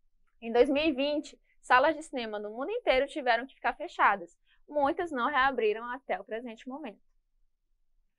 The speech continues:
Filmes inéditos não puderam ser lançados, alguns migraram os lançamentos para as plataformas digitais. No Brasil, as distribuidoras responsáveis por filmes financiados pelo F S A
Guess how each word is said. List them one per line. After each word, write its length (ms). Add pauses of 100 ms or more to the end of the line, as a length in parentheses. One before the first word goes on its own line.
(300)
Filmes 320
inéditos 520
não 140
puderam 340
ser 160
lançados, 600
alguns 360
migraram 720
os 80
lançamentos 520
para 200
as 80
plataformas 580
digitais. 720 (400)
No 80
Brasil, 380
as 120
distribuidoras 680
responsáveis 760
por 280
filmes 400
financiados 720
pelo 260
F 280
S 240
A 300